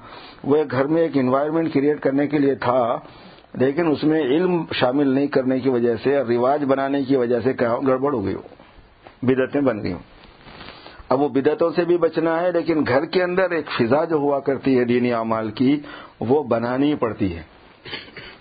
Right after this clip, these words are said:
بچوں کا ذہن بنانا، بڑوں کا ذہن بنانا، اعمال خود کو خود سے کرنا، کام میں لگانا بچوں کو۔ جیسے ہم جب بچوں کو پڑھانا چاہتے ہیں تو پڑھانے کا ایک انوائرمنٹ بناتے ہیں، پڑھنے کی چیزیں لا کے رکھتے ہیں،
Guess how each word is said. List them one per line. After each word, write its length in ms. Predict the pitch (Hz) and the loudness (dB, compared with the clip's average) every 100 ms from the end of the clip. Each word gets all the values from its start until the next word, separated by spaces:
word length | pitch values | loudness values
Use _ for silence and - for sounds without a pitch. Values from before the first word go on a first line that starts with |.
| - | -4
بچوں 280 | 117 120 123 | -4 0 0
کا 100 | 113 | 0
ذہن 280 | 113 110 110 | 0 0 0
بنانا، 420 | 110 113 107 107 | -2 -2 -2 -2
بڑوں 260 | 104 117 117 | 0 0 0
کا 140 | 113 | 0
ذہن 300 | 113 110 110 | 0 0 0
بنانا، 480 | 107 110 107 107 110 | 0 0 -2 -2 -2
اعمال 320 | 117 120 120 | 0 2 0
خود 280 | 113 131 120 | -2 -4 -2
کو 160 | 131 113 | -2 0
خود 220 | - 117 | -2 -2
سے 140 | 131 113 | -2 -2
کرنا، 440 | - 113 117 113 110 - - - - | -2 0 0 -2 -8 -18 -20 -20 -12
کام 260 | - 117 123 | -2 0 0
میں 100 | 120 | 0
لگانا 480 | 110 107 120 123 123 | 0 2 0 0 -2
بچوں 360 | 117 - 120 | -4 -2 -2
کو۔ 280 | 117 117 117 - - - - _ _ - - - - _ - - _ _ _ - | 0 0 -2 -4 -18 -20 -20 _ _ -20 -20 -20 -20 _ -20 -20 _ _ _ -4
جیسے 260 | 120 127 | -2 0
ہم 220 | 127 127 113 | 0 -2 -2
جب 140 | 117 | -2
بچوں 300 | 110 113 127 | 0 -2 0
کو 100 | 120 | -2
پڑھانا 440 | 123 113 110 123 147 | 0 0 0 -2 0
چاہتے 400 | 123 117 123 113 | 0 0 0 0
ہیں 120 | 120 | 0
تو 120 | 117 | -2
پڑھانے 380 | 107 110 117 123 | 0 -2 -2 0
کا 100 | 127 | 0
ایک 160 | 117 113 | 0 0
انوائرمنٹ 480 | 113 117 117 117 | 2 0 0 0
بناتے 460 | 113 110 110 - 110 | 0 0 -2 -2 -2
ہیں، 100 | 110 - - - - - | -2 -8 -20 -20 -20 -2
پڑھنے 240 | 123 127 120 | 0 0 0
کی 100 | 120 | 0
چیزیں 280 | 123 120 | 0 2
لا 160 | 117 113 | 0 0
کے 140 | 123 | 0
رکھتے 340 | 113 104 - 110 | -2 -2 -2 -2
ہیں، 200 | 110 | -2